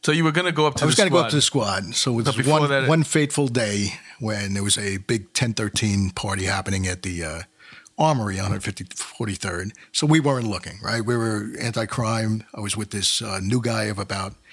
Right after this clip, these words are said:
Speaker 2: I mean, senior guy, but he was, uh, he was new to anti-crime for about a week or two. So we're gonna just chill. So we go in,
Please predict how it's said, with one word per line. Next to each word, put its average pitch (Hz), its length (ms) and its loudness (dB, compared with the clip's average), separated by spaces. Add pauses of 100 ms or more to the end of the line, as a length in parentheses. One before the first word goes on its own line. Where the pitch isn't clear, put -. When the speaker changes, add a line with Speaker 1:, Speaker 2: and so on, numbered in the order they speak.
(320)
Speaker 2:
I 208 60 6
mean, 156 180 4
senior 175 320 4
guy, 110 240 -2
but 104 160 -4
he 104 60 -2
was, 98 200 -2
uh, 104 100 -6
he - 120 -8
was 113 180 -2
new 123 140 2
to 113 80 -2
anti-crime 104 460 -4
for - 80 -10
about 95 180 -8
a 92 60 -8
week 90 200 -10
or 98 40 -8
two. 90 260 -6 (580)
So - 140 0
we're 120 120 0
gonna 117 160 2
just 104 220 0
chill. 87 360 -4
So - 160 -4
we 123 80 -4
go 127 200 2
in, 117 280 2